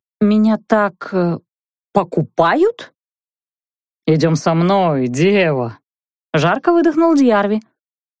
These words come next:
«Не пойду я никуда!» шарахнулась я в сторону, уже жалея, что вообще вышла из башни Риара. «Пропустите!»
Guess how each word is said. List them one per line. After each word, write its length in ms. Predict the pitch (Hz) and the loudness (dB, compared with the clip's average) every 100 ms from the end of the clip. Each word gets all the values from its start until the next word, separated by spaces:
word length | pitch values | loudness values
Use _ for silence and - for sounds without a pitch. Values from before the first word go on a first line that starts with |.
| _ | _
«Не 320 | 247 240 240 233 | 0 2 2 0
пойду 560 | - 214 202 147 196 | 0 0 0 0 0
я 160 | 214 320 | 2 2
никуда!» 520 | 339 339 349 339 381 - _ _ _ | 2 2 0 0 -2 -6 _ _ _
шарахнулась 640 | - 202 165 151 160 143 - | -4 0 0 -2 -2 -2 -2
я 80 | 143 | -4
в 60 | |
сторону, 440 | - - 240 277 277 _ | -4 -2 2 2 0 _
уже 240 | 220 240 | 0 0
жалея, 340 | 262 269 277 262 | 2 2 2 0
что 200 | - 254 | -2 -2
вообще 340 | 247 - 202 | -2 -2 -2
вышла 380 | 151 185 - 220 | 0 -2 -2 0
из 140 | 202 | 0
башни 420 | 135 180 185 202 202 | 0 -2 -2 -2 0
Риара. 420 | 214 190 143 131 _ _ _ _ _ _ | 2 0 -2 -6 _ _ _ _ _ _
«Пропустите!» 760 | 277 285 392 - 262 185 180 | -2 0 -2 0 -2 0 -4